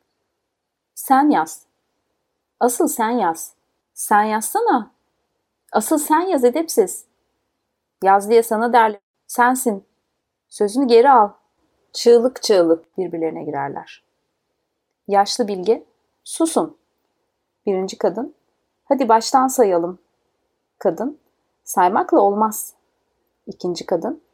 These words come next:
"Niçin?" Kadın, "Olmaz işte." "İhtiyar,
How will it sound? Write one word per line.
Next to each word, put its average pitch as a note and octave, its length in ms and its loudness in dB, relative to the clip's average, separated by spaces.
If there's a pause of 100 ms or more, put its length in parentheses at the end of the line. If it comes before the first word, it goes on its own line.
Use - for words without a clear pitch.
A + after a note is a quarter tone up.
(280)
"Niçin?" D4+ 520 0 (1080)
Kadın, F#3+ 420 -4 (640)
"Olmaz G#3+ 440 2
işte." E3+ 360 -2 (1000)
"İhtiyar, A#3 640 2